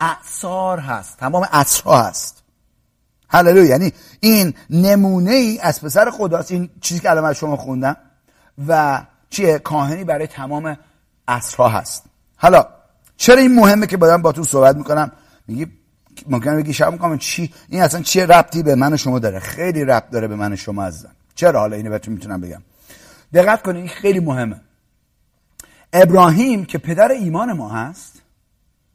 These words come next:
اوکی، که باتون در میون گذاشتم، گفتم یه مقدار در رومیان فصل چهار باتون، اه، در میون گذاشتم از، دربارهٔ او چیکار کرد؟ میگه بعد از اینکه پادشاه ها رو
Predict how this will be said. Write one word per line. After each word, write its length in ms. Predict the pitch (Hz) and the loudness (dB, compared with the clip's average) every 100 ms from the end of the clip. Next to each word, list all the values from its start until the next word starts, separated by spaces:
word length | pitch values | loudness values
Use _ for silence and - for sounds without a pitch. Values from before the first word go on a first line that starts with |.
| _ _ | _ _
اوکی، 300 | 113 - 127 - | -12 -4 -4 -4
که 280 | - 127 107 _ _ _ - | -6 -4 -4 _ _ _ 2
باتون 280 | 135 147 165 | 2 2 2
در 200 | 143 135 | 4 4
میون 200 | 131 160 | 0 -4
گذاشتم، 520 | 151 131 147 135 123 _ _ | -8 -6 -6 -6 -10 _ _
گفتم 340 | 131 - 127 135 | -16 -6 -4 -4
یه 60 | |
مقدار 400 | 127 123 131 131 _ 117 | -6 -2 -2 -2 _ -4
در 240 | 113 107 _ _ - | -4 -4 _ _ -10
رومیان 460 | 131 147 131 143 147 | -2 0 0 -2 -4
فصل 360 | 143 131 139 | -4 -6 -12
چهار 460 | - 127 117 147 131 | -12 -10 -2 -2 -2
باتون، 420 | 113 - 117 110 _ _ _ _ | -6 -8 -12 -12 _ _ _ _
اه، 380 | 113 113 104 101 | -2 0 0 -2
در 280 | - 123 120 | -4 -2 -2
میون 180 | 120 117 | -4 -8
گذاشتم 500 | 113 - 110 110 - | -10 -8 -10 -10 -10
از، 180 | 113 110 113 | -10 -10 -4
دربارهٔ 420 | 113 113 113 110 | 0 2 2 0
او 460 | 110 127 147 110 113 _ _ _ _ _ | -2 -6 -6 -8 -12 _ _ _ _ _
چیکار 360 | - 139 160 160 | -10 0 0 0
کرد؟ 320 | 127 123 _ _ | -2 -4 _ _
میگه 200 | 123 127 | -8 -4
بعد 520 | 170 123 185 190 202 220 | -4 -4 -6 -4 -2 -4
از 80 | |
اینکه 200 | 190 185 | -4 -10
پادشاه 560 | 143 160 156 143 156 127 | -8 -6 -4 -6 -4 -4
ها 120 | 151 | -4
رو 180 | 170 | -6